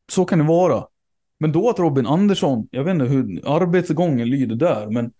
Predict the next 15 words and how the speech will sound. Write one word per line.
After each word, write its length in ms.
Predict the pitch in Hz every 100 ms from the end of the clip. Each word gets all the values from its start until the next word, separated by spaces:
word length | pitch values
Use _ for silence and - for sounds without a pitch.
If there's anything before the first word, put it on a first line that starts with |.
| _ -
som 160 | 139
sagt, 260 | 135 127 -
jag 120 | 151
tycker 220 | - -
det 60 | 113
är 40 |
jättekonstigt 560 | 123 - - 143 127 107
att 360 | - _ -
Brinkman 440 | 135 165 113 120 120
inte 360 | 123 - 151
känt 360 | 131 135 113 -
till 360 | - 120 92 92
att 180 | -
Varley 440 | 113 127 117 98 101
sitter 380 | - 113 -